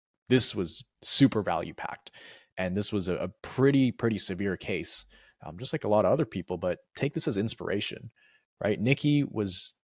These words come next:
in your guys' shoes not too long ago. Like, a year ago, she wasn't, wasn't dysfunctional at all, not even a few months ago. So use this as an example, use it as inspiration. Comment down below your biggest takeaway from this video,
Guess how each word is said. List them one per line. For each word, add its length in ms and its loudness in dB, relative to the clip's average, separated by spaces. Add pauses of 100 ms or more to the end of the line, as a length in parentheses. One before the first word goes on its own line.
(120)
in 100 -10
your 240 2
guys' 240 2
shoes 520 -2 (260)
not 180 -4
too 140 -2
long 180 0
ago. 340 -8 (560)
Like, 120 -6
a 40 2
year 180 10
ago, 180 4
she 140 -2
wasn't, 320 -2 (400)
wasn't 460 0 (760)
dysfunctional 680 0
at 120 -2
all, 160 0
not 200 0
even 180 0
a 40 -4
few 160 -6
months 240 -6
ago. 280 -8 (520)
So 460 2 (160)
use 280 2
this 180 2
as 100 -2
an 80 -6
example, 540 -4
use 200 -4
it 80 0
as 200 -2
inspiration. 880 -4 (220)
Comment 360 0
down 220 0
below 200 2
your 180 -2
biggest 480 0
takeaway 480 -4
from 380 -4
this 240 -2
video, 460 -4